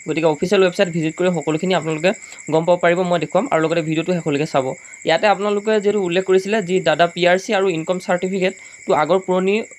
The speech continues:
হ'বনে নাই বুলি সুধিছে। অৰ্থাৎ আপোনালোকৰ যিমানখিনি এতিয়া বত্ৰিছ হাজাৰ চাকৰি আহিব, এই সকলোবিলাক যিহেতু digital কৰি দিছে, যিবিলাক, অ, উইথ আধাৰ কাৰ্ডৰ লগত আপোনালোকে apply কৰিব লাগিব। আৰু লগতে ইয়াতে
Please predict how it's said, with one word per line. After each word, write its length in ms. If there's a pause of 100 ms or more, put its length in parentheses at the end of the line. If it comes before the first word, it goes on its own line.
(240)
হ'বনে 260
নাই 140
বুলি 160
সুধিছে। 280
অৰ্থাৎ 240
আপোনালোকৰ 440 (380)
যিমানখিনি 560
এতিয়া 180
বত্ৰিছ 340
হাজাৰ 200 (420)
চাকৰি 280
আহিব, 220
এই 220
সকলোবিলাক 480
যিহেতু 360 (320)
digital 400
কৰি 160
দিছে, 240
যিবিলাক, 320
অ, 400
উইথ 180 (360)
আধাৰ 220
কাৰ্ডৰ 220
লগত 180
আপোনালোকে 400 (640)
apply 260
কৰিব 240
লাগিব। 240 (180)
আৰু 120
লগতে 260
ইয়াতে 280